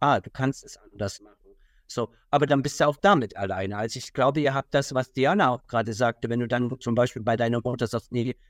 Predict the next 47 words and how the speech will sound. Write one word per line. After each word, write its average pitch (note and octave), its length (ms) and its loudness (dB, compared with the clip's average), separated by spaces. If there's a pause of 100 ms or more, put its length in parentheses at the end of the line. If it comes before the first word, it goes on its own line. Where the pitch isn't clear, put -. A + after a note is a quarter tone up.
ich - 160 -10
will D#3+ 160 4
das D#3+ 240 2
jetzt G#2 240 -6
nicht, A2+ 160 -4
oder A#2 140 -4
ihr C#3 220 2
bei C3+ 160 2
euren A#2+ 280 0
Schwiegereltern A#2+ 680 -2
oder, A2 260 -2 (400)
oder B2 380 -2
Eltern, A#2+ 420 0 (200)
dann A#2+ 100 -4
sagt, A#2 220 -2
ich - 120 -10
will C3 100 0
das A#2+ 160 -2
so C3 100 0
und C3+ 180 0
so D3 140 2
mit C#3 200 -2
meinem A2+ 200 -4
Kind. B2+ 200 -8
Es - 140 -8
ist - 180 -2
ein G3 120 0
Kampf. B2+ 360 -4 (440)
Ich - 180 -10
glaube, E3+ 460 2
auch D3 140 0
dieses, C#3+ 520 -2
dieses C#3+ 340 -6
Vergleichen C#3 720 -2
innerlich D3+ 520 -2
und B2 200 -4
äußerlich C3+ 680 -2 (380)
ist D#3 220 -2
ein D#3 120 -2 (200)
Kampf. C#3+ 340 0
Man C#3 180 0
vergleicht G3 400 2
sich - 200 -6
ja D3+ 100 2
nicht D#3 180 -4
nur C#3 160 -4
äußerlich, D3+ 540 -4